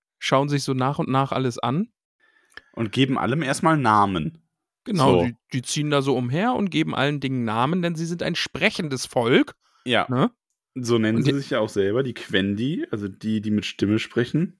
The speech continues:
Speaker 1: Und kommt daher auch die, die, der Name der Sprache, Quenya?
Speaker 2: Pff, was weiß ich?
Speaker 1: Ach so,
Speaker 2: Äh,
Speaker 1: ich hab gedacht, ich hab da jetzt schon wieder irgendwelche Schlüsse gezogen, die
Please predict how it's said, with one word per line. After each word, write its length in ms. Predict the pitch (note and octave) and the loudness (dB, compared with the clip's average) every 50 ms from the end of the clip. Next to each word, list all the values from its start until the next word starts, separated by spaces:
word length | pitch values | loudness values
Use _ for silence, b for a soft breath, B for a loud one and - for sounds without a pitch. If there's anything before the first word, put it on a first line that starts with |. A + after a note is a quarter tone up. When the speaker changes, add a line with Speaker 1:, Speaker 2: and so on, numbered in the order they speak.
| _ _ - | _ _ 0
Speaker 1:
Und 180 | D#3 E3+ E3 | 2 2 2
kommt 260 | - F3 F3 F3+ E3 - | 0 -2 -2 -2 -2 -2
daher 440 | D#3+ D#3+ E3 E3 E3+ E3 D#3 C#3 | 0 0 0 0 -2 -2 0 0
auch 100 | - D#3 | -2 -2
die, 240 | D3+ - D3+ D3 C#3+ | -4 -6 -8 -8 -8
die, 180 | C3+ C#3 C#3 C3 | -8 -10 -10 -8
der 140 | C3 C3+ C3+ | -6 -6 -4
Name 340 | C3 C3 C3 C3+ D3+ E3 D#3 | -2 0 0 0 0 0 -2
der 120 | C3+ C3 | -2 -2
Sprache, 520 | - - - - A2+ A2 B2 C#3+ - G3 F#3 | -4 -6 -6 -4 -2 0 0 0 0 -2 -4
Quenya? 680 | - - - B2+ D3+ F3+ G3+ G#3 G#3 G#3 A3+ B3+ C#4 - _ _ _ _ _ _ _ _ _ _ _ _ - | -2 0 0 2 2 2 2 2 2 2 0 0 -2 -6 _ _ _ _ _ _ _ _ _ _ _ _ -10
Speaker 2:
Pff, 420 | - F#2+ - - - - - - - | -8 -8 -8 -8 -10 -10 -8 -8 -8
was 120 | - - | -8 -10
weiß 180 | - C3 - - | -10 -10 -4 0
ich? 400 | G2 B2 D#3 D#3+ - - - - _ b b b b b - | 2 2 4 2 0 -4 -6 -10 _ b b b b b -4
Speaker 1:
Ach 80 | G#2+ | 2
so, 200 | A#2 A#2 A2+ G#2+ | 4 6 6 8
Speaker 2:
Äh, 100 | F#2+ C#3 | 8 8
Speaker 1:
ich 80 | C#3+ C#3 | 6 4
hab 120 | C3+ B2+ | 2 0
gedacht, 320 | C3 C3 B2 A#2+ - - - | -2 0 0 -2 -2 -4 -6
ich 120 | A#2+ - | -6 -6
hab 100 | C3 A#2 | -4 -2
da 100 | - B2+ | 0 0
jetzt 180 | A#2+ B2 A#2+ - | 0 0 0 -2
schon 140 | - C#3+ B2+ | -2 -4 -2
wieder 140 | B2+ B2+ B2 | 0 0 0
irgendwelche 340 | B2 B2+ A#2+ B2 B2 - B2 | 0 0 -2 -4 -6 -4 -2
Schlüsse 420 | - - - C#3+ D3 - D3 C3+ | -2 0 0 -2 -2 0 -2 -2
gezogen, 540 | C3 C3+ B2+ - - D3+ D#3 D#3+ D#3 D#3 C#3+ | -2 -2 -2 0 4 4 4 4 4 2 0
die 80 | C#3 | 0